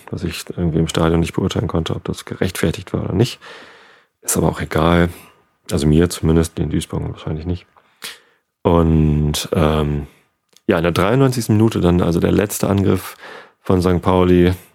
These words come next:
über die rechte Seite, von mir aus gesehen links, weil ich in der Nordkurve stand.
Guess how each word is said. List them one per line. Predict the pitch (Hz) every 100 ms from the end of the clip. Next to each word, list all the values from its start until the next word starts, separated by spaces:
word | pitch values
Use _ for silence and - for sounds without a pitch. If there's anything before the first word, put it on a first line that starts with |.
| _
über | - 85 87
die | 85 85 85 90 -
rechte | - 95 120 -
Seite, | 92 98 113
von | 110 92
mir | 92
aus | 90
gesehen | 101 90 87 87 - - - -
links, | 90 101 117 -
weil |
ich | 80 -
in |
der | 85
Nordkurve | 90 95 - 87
stand. | - 92 85